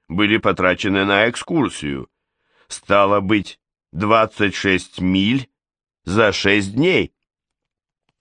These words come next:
Поверить в такую черепашью скорость доктора Кука невозможно. С не меньшей очевидностью разоблачает показания под присягой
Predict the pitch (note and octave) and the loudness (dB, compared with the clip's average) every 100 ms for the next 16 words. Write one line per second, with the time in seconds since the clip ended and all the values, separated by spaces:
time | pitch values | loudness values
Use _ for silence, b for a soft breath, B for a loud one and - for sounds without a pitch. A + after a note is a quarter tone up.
0 | _ - F#2+ G2 A2+ A2 - - F#2+ - | _ 0 2 2 2 0 -2 -2 -2 2
1 | A2+ G#2 G2 - - G#2+ G2+ G2 G2 E2+ | 2 2 0 -2 -2 2 2 2 2 0
2 | - E2+ D#2 - - F#2 F#2 F#2 E2+ E2 | 0 -2 -4 -4 -2 2 2 0 -2 0
3 | G2 - F2+ F2 E2 - B2 C#3+ C3+ F#2+ | 0 0 0 2 0 0 -2 0 0 0
4 | _ _ _ _ _ _ - E2+ F#2 G2 | _ _ _ _ _ _ -4 0 2 4
5 | G2+ A2+ E3+ D#3+ F2 D#2 C2 _ _ _ | 2 2 2 2 0 -6 -8 _ _ _
6 | _ _ _ _ _ - G2 A#2+ A2+ G#2+ | _ _ _ _ _ -8 0 2 2 2
7 | G2+ A2 A#2 A#2+ C3+ C3 C3+ B2+ C3 - | 2 2 2 2 -2 0 0 2 0 -2
8 | B2+ C3 A2+ _ _ _ _ G2 A#2 A#2+ | -4 -2 -4 _ _ _ _ 0 2 2
9 | A#2 A#2+ - A#2 A2 G#2 - G#2+ G#2 F#2 | 2 0 2 2 2 2 -2 0 0 4
10 | G2+ G#2 G#2 G2+ G#2 F#2+ G2+ F#2+ - E2+ | 2 4 0 0 -2 -2 -2 -2 0 0
11 | D#2 F2+ B2+ | 0 0 0